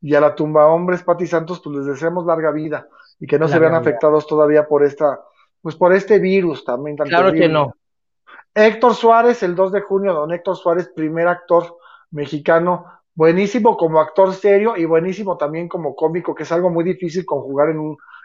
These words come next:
Speaker 1: en una sola persona, porque desgraciadamente estamos muy acostumbrados a catalogar, o eres cómico, ese es, no, nada más que nos están poniendo al Loco Valdés, no, es Héctor Suárez, por favor, para que cambien la diapositiva, don Héctor Suárez, que falleció el día dos de junio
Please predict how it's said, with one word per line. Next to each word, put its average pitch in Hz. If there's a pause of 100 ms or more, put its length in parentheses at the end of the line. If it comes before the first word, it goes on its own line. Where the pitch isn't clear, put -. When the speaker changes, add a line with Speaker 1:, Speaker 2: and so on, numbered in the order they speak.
Speaker 1:
en 160
una 196
sola 196
persona, 175 (260)
porque 170
desgraciadamente 214
estamos 214
muy 208
acostumbrados 180
a 165
catalogar, 143
o 160
eres 247
cómico, 220 (440)
ese 214
es, 202
no, 208
nada 226
más 240
que -
nos 208
están 214
poniendo 220
al 214
Loco 208
Valdés, 185 (340)
no, 185
es 202
Héctor 214
Suárez, 214
por 165
favor, 156 (140)
para 139
que 139
cambien 180
la 156
diapositiva, 135 (440)
don 165
Héctor 196
Suárez, 208
que 185
falleció 170
el 151
día 170
dos 165
de 175
junio 190